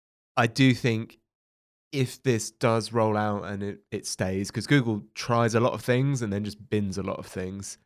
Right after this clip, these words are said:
you know, whether it's Google Wave or Stadia or <laughs> whatever, you know, things appear and disappear. If it does stay, I do think it could actually have a, a fairly significant impact on clicks, on conversions. You know, I mean, it,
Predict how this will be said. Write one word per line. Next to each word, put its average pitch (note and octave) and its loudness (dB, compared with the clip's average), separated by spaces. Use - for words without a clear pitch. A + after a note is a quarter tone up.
you F#2+ -10
know, F#2 -10
whether G2+ -2
it's - -8
Google G2 -2
Wave G2 -4
or F2 -6
Stadia F#2+ -6
or F2+ -10
<laughs> - -14
whatever, G#2 -6
you G2 -8
know, F2+ -8
things G#2+ -8
appear G2+ -8
and G#2 -6
disappear. F#2 -8
If C#3 -8
it D3+ -6
does D3 4
stay, - -2
I C#3 4
do B2+ 4
think A#2+ -2
it - -12
could C3 2
actually A#2 -4
have C3 -6
a, A#2+ -6
a C3+ -6
fairly C#3+ 0
significant D3+ -6
impact - -8
on A2+ -2
clicks, - -6
on A2 -4
conversions. A2+ -2
You B2 -4
know, A2 0
I A2+ -2
mean, A#2+ -4
it, - -20